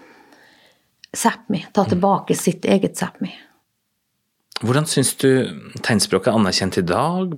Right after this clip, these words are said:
Speaker 1: Tidligere så hadde man døveskoler. Det var spesialskole, og de holdt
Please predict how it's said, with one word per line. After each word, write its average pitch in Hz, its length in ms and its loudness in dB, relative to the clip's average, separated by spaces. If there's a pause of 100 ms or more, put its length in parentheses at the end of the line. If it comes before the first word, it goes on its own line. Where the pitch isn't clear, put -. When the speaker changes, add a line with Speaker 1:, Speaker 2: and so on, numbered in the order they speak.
Speaker 1:
Tidligere 220 320 4
så 165 160 -8
hadde 190 160 2
man 175 180 4
døveskoler. 180 720 0
Det - 920 -20
var 180 100 0
spesialskole, 233 960 2 (1200)
og 190 60 4
de 196 100 8
holdt 190 240 2